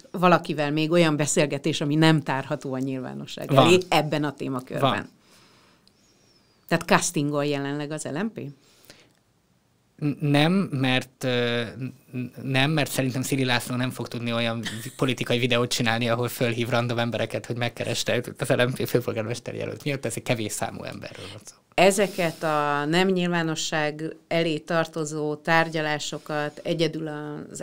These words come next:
Speaker 1: L M P vagy egyedül ön, ö, végzi, vagy ebben van más párt szövetségese?
Speaker 2: Öm, parlamenti párt nincs, egyéb szervezet van.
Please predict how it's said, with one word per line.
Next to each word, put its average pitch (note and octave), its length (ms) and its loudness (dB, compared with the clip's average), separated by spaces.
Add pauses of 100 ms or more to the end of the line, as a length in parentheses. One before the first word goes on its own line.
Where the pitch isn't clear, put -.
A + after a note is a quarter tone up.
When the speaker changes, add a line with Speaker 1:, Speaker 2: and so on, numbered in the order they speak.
Speaker 1:
L E3 120 2
M D3+ 140 0
P D#3 140 -4
vagy D3+ 160 -6
egyedül D3+ 380 -2
ön, E3 380 0 (380)
ö, E3+ 240 2
végzi, F3+ 300 0
vagy F3 180 2
ebben D#3+ 340 2
van E3+ 260 4
más D#3+ 580 -2
párt C#3+ 380 -2
szövetségese? - 880 -10 (1040)
Speaker 2:
Öm, D#3 680 4 (720)
parlamenti D#3+ 460 8
párt B2 240 0
nincs, A#2+ 240 0
egyéb A#2+ 360 0
szervezet G#2 560 -2
van. D#3 420 0